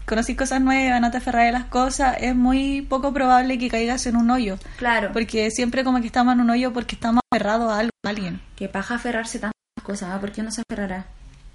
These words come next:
Speaker 1: No sé, porque somos intensas.
Speaker 2: Sí, somos intensas.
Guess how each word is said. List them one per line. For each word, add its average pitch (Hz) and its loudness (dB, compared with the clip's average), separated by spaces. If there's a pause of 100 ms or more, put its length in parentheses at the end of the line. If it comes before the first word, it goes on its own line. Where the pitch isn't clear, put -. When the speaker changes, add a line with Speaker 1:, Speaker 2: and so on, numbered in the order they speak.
(160)
Speaker 1:
No 220 -2
sé, 208 -10
porque 214 -6
somos 226 -2 (220)
intensas. 302 -8 (200)
Speaker 2:
Sí, 214 -6
somos 226 -8
intensas. 208 -10